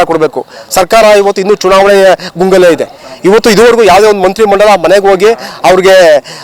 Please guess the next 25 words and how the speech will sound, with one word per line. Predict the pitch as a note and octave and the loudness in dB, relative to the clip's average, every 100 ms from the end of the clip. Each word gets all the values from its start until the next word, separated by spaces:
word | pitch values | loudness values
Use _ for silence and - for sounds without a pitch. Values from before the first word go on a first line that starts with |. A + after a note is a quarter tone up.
| - | -2
ಆ, | D#3+ D#3+ | -2 0
ಸಾಂತ್ವನ | D#3 G3+ G#3 G3+ | -2 0 2 2
ಹೇಳೋದಾಗ್ಲಿ | G3 F#3+ F3+ G3+ - | 2 0 0 0 0
ಪರಿಹಾರ | F#3 G#3+ G#3 F#3+ | 0 2 0 0
ಕೊಡೋದಾಗ್ಲಿ | F#3+ F#3 F#3 E3 | 0 0 -2 -2
ಮಾಡ್ತಿಲ್ಲ. | D#3 D#3+ C3 - - - - | -4 -4 -6 -8 -20 -12 -4
ಇದು | A3 D#3 | -2 0
ದುರಂತ. | F#3 G#3+ G3+ F#3+ | 0 0 0 0
ಇದು | C3+ - _ - - | -2 -10 _ -14 -4
ಇವತ್ತು | G3 G3+ | -2 0
ನಾನು | G#3+ A3 | 0 0
ಮುಖ್ಯಕ್ಕೆ | F#3 A3 G#3 G#3 | -2 -2 0 0
ಮುಖ್ಯಮಂತ್ರಿ | G3 A3 G#3 G3 | 0 -2 0 2
ಹೇಳ್ತಾ | G3+ F#3+ F#3+ | 2 2 0
ಇದ್ದೀವಿ, | F#3+ A3 A3+ - - - C#3 | 0 -2 -4 -14 -20 -8 -2
ದಯವಿಟ್ಟು | G#3 A#3+ - B3 C4 - | 0 0 0 0 0 -2
ಕಾನೂನನ್ನ | F3+ G#3+ A#3 A3+ B3 A#3+ - - | -2 0 0 0 -2 -4 -14 -4
ಪೊಲೀಸರು | G#3 A3+ G#3+ A3 F#3 | -2 -2 -2 0 0
ಮಾಡ್ತಾ | G3+ G#3 | 0 0
ಇದ್ದಾರೆ, | G3+ A3 A#3+ D#3+ - D3+ | 2 0 0 -6 -6 -2
ಅವ್ರಿಗೆ | F#3 G3+ B3 A#3 - - F3+ | 0 2 0 -2 -10 -6 -4
ಕಂಪ್-, | G3+ A#3 G#3+ F3+ - | -2 0 0 0 -2
ಸಂಪೂರ್ಣವಾದ | F#3 G3 A#3 A3 G#3+ | -4 0 0 2 0
ಬೆಂಬಲ | E3+ F#3+ G3 | 0 0 0
ನೀಡಿ. | D#3+ | -2